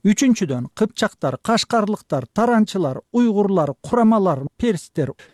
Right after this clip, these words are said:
Фергана жана Самарканд түрктөрү, ошондой эле Осмон түрктөрү өз алдынча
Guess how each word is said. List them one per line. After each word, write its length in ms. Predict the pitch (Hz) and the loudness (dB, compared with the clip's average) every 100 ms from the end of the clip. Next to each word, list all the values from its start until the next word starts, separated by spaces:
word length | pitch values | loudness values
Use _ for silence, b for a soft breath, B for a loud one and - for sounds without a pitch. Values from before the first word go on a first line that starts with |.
| _ _ | _ _
Фергана 480 | - 180 190 233 196 | 0 2 4 2 2
жана 320 | 135 147 151 - | -2 -2 -4 -10
Самарканд 720 | - 170 190 208 - 226 214 | -4 2 2 2 -2 -2 -2
түрктөрү, 540 | - 196 _ - 123 117 110 _ _ | -4 -10 _ -6 -6 -8 -16 _ _
ошондой 480 | 131 - 139 156 180 | -8 0 2 4 4
эле 140 | 190 208 _ | 2 0 _
Осмон 560 | 185 226 220 220 254 240 | 0 2 0 0 0 0
түрктөрү 460 | 233 - 220 214 214 - | -4 -2 0 0 -2 -2
өз 220 | 226 220 208 | 0 2 0
алдынча 540 | 190 190 180 - 165 | 0 -2 -2 -2 -4